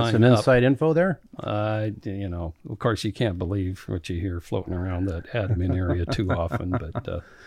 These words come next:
Speaker 1: anyway, okay, so there's some selections. Um, and, uh, okay, we got our trivia. The, last week, you know, I didn't get any replies. Where, where, where are all you guys? This one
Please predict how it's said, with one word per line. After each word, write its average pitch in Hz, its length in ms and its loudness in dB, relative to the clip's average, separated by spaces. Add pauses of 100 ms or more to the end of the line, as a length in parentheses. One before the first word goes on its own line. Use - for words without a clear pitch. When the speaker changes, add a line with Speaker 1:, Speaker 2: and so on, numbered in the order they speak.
(320)
Speaker 1:
anyway, 120 500 6
okay, 185 580 8
so 165 640 10
there's 175 300 8
some 175 180 6
selections. 196 1080 4 (440)
Um, 139 720 8 (100)
and, 139 380 6
uh, 131 380 8
okay, 208 360 0
we 135 100 4
got 156 160 8
our 147 60 8
trivia. 147 500 8
The, 110 260 2 (220)
last 151 340 4
week, 151 180 2
you 143 80 2
know, 160 100 4
I 165 80 4
didn't 175 220 2
get 156 180 4
any 135 140 4
replies. 127 580 2
Where, 117 260 2
where, 131 380 4
where 160 220 6
are 151 180 10
all 101 160 6
you 90 160 0
guys? 87 520 -4 (1200)
This 143 240 2
one 113 220 2